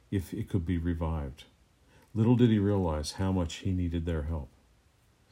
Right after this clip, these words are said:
The reason for making contact was the approach of a French fleet, led by the Comte de Rochambeau. As with D'Estaing's earlier approach, Washington was hopeful he could persuade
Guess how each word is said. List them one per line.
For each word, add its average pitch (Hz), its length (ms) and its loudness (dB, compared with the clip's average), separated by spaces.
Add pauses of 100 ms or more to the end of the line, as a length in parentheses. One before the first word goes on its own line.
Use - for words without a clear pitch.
(300)
The 107 100 2
reason 110 380 6
for 110 140 0
making 101 360 2
contact 87 680 -4
was 92 300 -4
the 92 100 -4
approach 92 420 -4
of 82 100 -6
a 82 80 -8
French 92 380 -4
fleet, 90 360 -4 (840)
led 92 360 2 (160)
by 87 120 -4
the 82 100 -6
Comte 95 340 -4 (200)
de - 80 -8
Rochambeau. 82 800 -2 (920)
As 110 360 2
with 90 320 -2
D'Estaing's 101 580 0 (100)
earlier 107 300 2
approach, 82 600 -4 (300)
Washington 95 600 0
was 82 140 -4
hopeful 123 420 2
he 92 220 -6
could 90 180 -6
persuade 87 540 -2